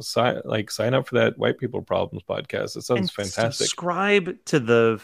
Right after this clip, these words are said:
Speaker 2: fucking YouTube channel because tomorrow we're gonna be talking about Deep Space Nine up in here. Um, I won't be there 'cause I don't really know too much about the show.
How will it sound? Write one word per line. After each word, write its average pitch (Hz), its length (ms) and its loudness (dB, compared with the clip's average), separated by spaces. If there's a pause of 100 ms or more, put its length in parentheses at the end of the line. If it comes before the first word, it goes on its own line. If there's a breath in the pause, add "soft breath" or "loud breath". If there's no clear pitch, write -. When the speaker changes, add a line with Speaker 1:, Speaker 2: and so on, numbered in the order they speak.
(100)
Speaker 2:
fucking 175 360 2
YouTube 160 300 -2
channel 143 260 4
because 139 240 0
tomorrow 156 460 6
we're 151 140 2
gonna 165 120 2
be 170 60 -4
talking 180 180 -2
about 139 200 2
Deep 143 200 -2
Space - 360 -2
Nine 151 320 2
up 113 200 -2
in 120 140 -4
here. 120 400 -2 (540 soft breath)
Um, 123 260 0
I 151 120 6
won't 147 200 2
be 131 140 -2
there 139 160 2
'cause 131 160 -8
I 135 160 2
don't 139 180 0
really 131 180 0
know 131 140 -2
too 143 140 -12
much 131 120 -10
about 143 120 -4
the - 60 -14
show. 165 260 2